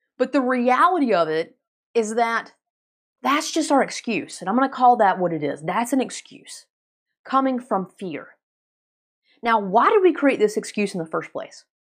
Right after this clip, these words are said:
Well, I'm gonna challenge you that the reason is because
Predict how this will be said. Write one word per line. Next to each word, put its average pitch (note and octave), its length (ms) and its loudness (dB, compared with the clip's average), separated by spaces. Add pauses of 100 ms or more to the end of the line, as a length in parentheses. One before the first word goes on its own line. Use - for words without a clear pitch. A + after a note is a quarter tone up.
(480)
Well, G#3 260 -8 (200)
I'm A3 100 2
gonna C#4+ 120 4
challenge C#4+ 580 2
you D#3+ 340 -4 (420)
that G#3+ 120 -2
the A#3+ 80 2
reason A3 840 2 (260)
is G#3 140 0
because G3 500 2